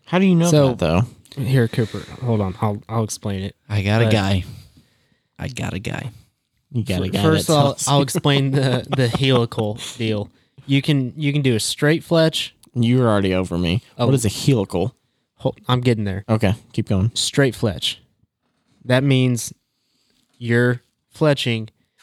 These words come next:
Speaker 2: is straight with the arrow.
Speaker 3: Cooper, take this back.
Speaker 1: Straight with the arrow.
Speaker 3: Take this back.
Speaker 1: Take this back.
Speaker 3: Yes,
Speaker 1: I'll
Speaker 3: they,
Speaker 1: take this.
Speaker 3: look,
Speaker 1: I'm taking his arrow
Speaker 3: look
Speaker 1: for
Speaker 3: at,
Speaker 1: you.
Speaker 3: look at the veins. That's a right helical.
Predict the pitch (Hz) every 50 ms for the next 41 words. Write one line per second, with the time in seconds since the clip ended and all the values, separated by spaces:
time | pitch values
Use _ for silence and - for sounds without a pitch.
0 | _ _ _ _ - 123 110 104 95 - - - - - - - - 123 127 127
1 | 127 127 120 - _ _ _ _ _ _ _ _ _ _ - 117 120 120 117 113
2 | - - - 113 113 110 107 107 107 104 98 95 98 - - - 120 110 - 104
3 | - - 123 107 - 107 101 - - 104 98 95 - - - - - 117 131 143
4 | - - 107 123 123 123 123 - - - - - - - - - - - - -
5 | - 110 92 - 117 120 - 160 - - - 160 165 - 117 110 98 - - 120
6 | 117 117 113 151 151 - 156 151 135 139 135 143 139 - 160 151 170 160 147 131
7 | 107 101 110 135 127 110 92 - - 127 120 - - 98 92 95 92 95 113 120
8 | 120 - 160 143 165 131 131 123 123 120 117 110 - - - 113 113 - 113 107
9 | 110 107 101 95 101 107 101 98 95 - 95 95